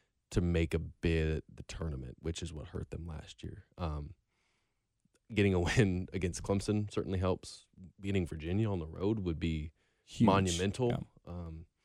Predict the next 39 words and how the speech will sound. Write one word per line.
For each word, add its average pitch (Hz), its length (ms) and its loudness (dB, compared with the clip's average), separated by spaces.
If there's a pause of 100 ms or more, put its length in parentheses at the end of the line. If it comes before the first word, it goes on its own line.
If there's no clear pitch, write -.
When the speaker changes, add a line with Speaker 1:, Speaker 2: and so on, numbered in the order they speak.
(320)
Speaker 1:
because 104 200 6
they've 95 120 6
missed 101 280 4
on 95 140 4
a 85 40 0
few 95 200 -2
chances 87 380 0
early 85 240 2
in 78 80 0
the 80 60 -2
non-con 80 500 -4
against 80 240 -8
a - 20 -6
Wichita - 340 -10
State, 82 320 -4
a 80 40 -4
U 87 220 2
N 85 80 0
I 82 240 -2
who 82 280 -4 (460)
I 110 100 4
think 98 180 4
may 90 140 0
be, 82 400 -4
outside 92 220 -2
of 87 60 -2
Houston, 92 300 -2
the 85 60 -2
best 87 220 -4
team 82 180 0
they've 82 140 -4
played 85 260 -4
all 85 120 0
year, 87 360 0 (640)
um, 80 400 -12 (100)
and 92 120 -2
then 82 80 -2
Houston, 85 340 -2
obviously. 82 580 -6